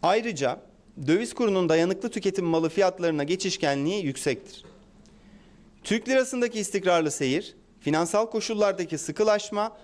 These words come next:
ve iç talebin zayıflaması önümüzdeki dönemde dayanıklı tüketim malları başta olmak üzere mal grubunda fiyat artışlarının yavaşlamasına neden olacaktır. Enflasyon beklentilerinin tahmin aralığına yakınsaması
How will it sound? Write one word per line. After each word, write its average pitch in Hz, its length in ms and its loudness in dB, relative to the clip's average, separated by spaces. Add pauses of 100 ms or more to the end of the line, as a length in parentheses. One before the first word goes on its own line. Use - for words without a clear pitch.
(240)
ve 175 100 0
iç 240 200 -4
talebin 156 340 2
zayıflaması 190 840 0 (320)
önümüzdeki 214 560 2
dönemde 160 580 2 (420)
dayanıklı 190 420 2
tüketim 202 340 -2
malları 131 380 0
başta 135 300 0
olmak 208 340 2
üzere 202 460 0 (200)
mal 202 300 2
grubunda 135 400 2
fiyat 208 240 0
artışlarının 156 460 -2
yavaşlamasına 143 760 -2
neden 98 200 -2
olacaktır. 90 580 -10 (2000)
Enflasyon 175 560 2
beklentilerinin 165 720 2
tahmin 175 380 -2
aralığına 175 460 2
yakınsaması 143 840 -2